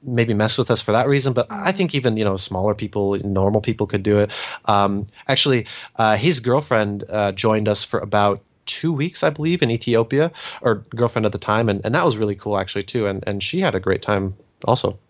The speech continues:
Speaker 2: Yeah, I'm sure. Um, I,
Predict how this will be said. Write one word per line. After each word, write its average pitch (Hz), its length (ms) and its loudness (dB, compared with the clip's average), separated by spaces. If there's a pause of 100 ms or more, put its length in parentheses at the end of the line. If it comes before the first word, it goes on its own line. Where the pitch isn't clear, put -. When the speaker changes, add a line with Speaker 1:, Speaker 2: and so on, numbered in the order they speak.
(420)
Speaker 2:
Yeah, 220 400 -2
I'm 208 160 -2
sure. 196 420 0 (480)
Um, 233 380 2 (800)
I, 233 300 2